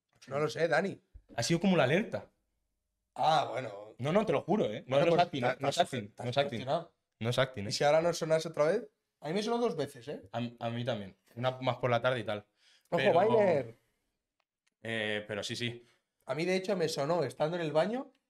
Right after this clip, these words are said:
Speaker 1: Me cagué que flipas. Yo tengo el móvil en silencio siempre, tenía el
Speaker 2: ¿Sabes?
Speaker 1: móvil en el culo. Yo me
Speaker 2: ¿Sabes
Speaker 1: ando
Speaker 2: dónde me sonó a mí? Escaleras mecánicas del Corte Inglés.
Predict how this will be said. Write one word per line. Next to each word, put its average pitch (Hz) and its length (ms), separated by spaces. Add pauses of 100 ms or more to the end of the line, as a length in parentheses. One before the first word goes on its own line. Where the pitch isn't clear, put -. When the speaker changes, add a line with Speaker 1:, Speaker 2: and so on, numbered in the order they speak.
(100)
Speaker 1:
Me 135 140
cagué 131 260
que 160 100
flipas. 160 360
Yo 143 100
tengo 170 160
el 143 100
móvil 170 240
en 170 60
silencio 156 320
siempre, 190 260
tenía 156 200
el 143 60
Speaker 2:
¿Sabes? 143 200
Speaker 1:
móvil 131 120
en 123 40
el 123 100
culo. 269 440 (260)
Yo 113 260
me 120 60
Speaker 2:
¿Sabes 135 220
Speaker 1:
ando 165 100
Speaker 2:
dónde 185 160
me 175 100
sonó 165 200
a 160 40
mí? 208 180 (720)
Escaleras 135 460
mecánicas 170 440
del 139 120
Corte 139 220
Inglés. 110 360